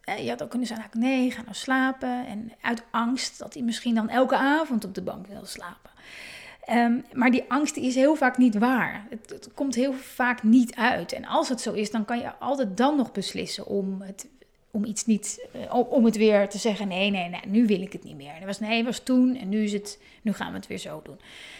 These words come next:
Dus je kan er altijd op terugkomen. En dan heb je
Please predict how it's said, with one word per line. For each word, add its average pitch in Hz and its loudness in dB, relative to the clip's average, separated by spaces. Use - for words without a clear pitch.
Dus 214 0
je 220 0
kan 240 2
er 254 2
altijd 240 0
op 233 -12
terugkomen. - -2
En 220 0
dan 220 2
heb 247 0
je 220 -2